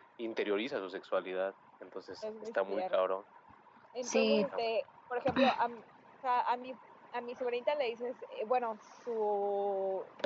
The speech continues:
Speaker 2: su abuelita, ¿no? Le tiene acostumbrado, "Lávate el quequereque", y rapidito sabe dónde es.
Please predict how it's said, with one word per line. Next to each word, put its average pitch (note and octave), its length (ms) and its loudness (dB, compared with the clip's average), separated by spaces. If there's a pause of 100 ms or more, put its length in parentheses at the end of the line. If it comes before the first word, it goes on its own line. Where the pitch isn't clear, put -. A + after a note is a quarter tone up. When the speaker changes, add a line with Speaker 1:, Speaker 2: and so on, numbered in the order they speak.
(120)
Speaker 2:
su A#3 80 4
abuelita, A#3 420 4
¿no? B3 200 -2
Le C#4 80 6
tiene B3+ 180 0
acostumbrado, G3+ 640 0 (340)
"Lávate C4+ 280 4
el B3+ 60 2
quequereque", G3+ 500 0
y F#3 80 -6
rapidito A#3 560 -4
sabe G#3+ 240 6
dónde G3 280 2
es. F#3+ 60 -2